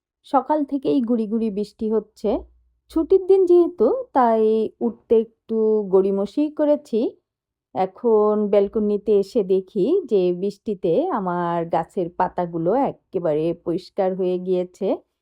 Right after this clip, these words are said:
এবং অনেকটা ঝকঝক তকতক করতেছে এবং তাকিয়ে দেখতে ওটা অনেক ভালো লাগতেছে।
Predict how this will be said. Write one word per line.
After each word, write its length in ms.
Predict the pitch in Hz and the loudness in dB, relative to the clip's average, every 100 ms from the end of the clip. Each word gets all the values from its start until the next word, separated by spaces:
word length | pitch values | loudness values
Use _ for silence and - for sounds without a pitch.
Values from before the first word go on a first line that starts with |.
| _ _ | _ _
এবং 600 | 170 175 170 170 170 170 - | -6 -2 -2 -2 -4 -6 -6
অনেকটা 760 | 196 190 - 196 185 180 170 175 | -6 -6 -2 2 4 4 0 -2
ঝকঝক 480 | 208 202 - 196 190 - | -10 -14 -8 -8 -4 -4
তকতক 400 | 175 - 185 180 - | -4 -4 -6 -6 -4
করতেছে 540 | 180 180 156 - 139 | -4 -4 -8 -6 -4
এবং 560 | 285 294 165 165 165 147 _ - | -2 -2 -4 -6 -6 -10 _ -4
তাকিয়ে 720 | 185 185 196 180 180 170 170 | -4 -4 -2 0 0 0 -2
দেখতে 420 | 175 185 - 196 | -4 -6 -4 -4
ওটা 220 | 170 175 | -2 -2
অনেক 560 | - - 208 302 370 233 | -6 -6 -4 -2 -2 -6
ভালো 260 | 190 170 165 | -4 -2 -2
লাগতেছে। 640 | 160 - - 165 185 | -4 -8 -12 -8 -6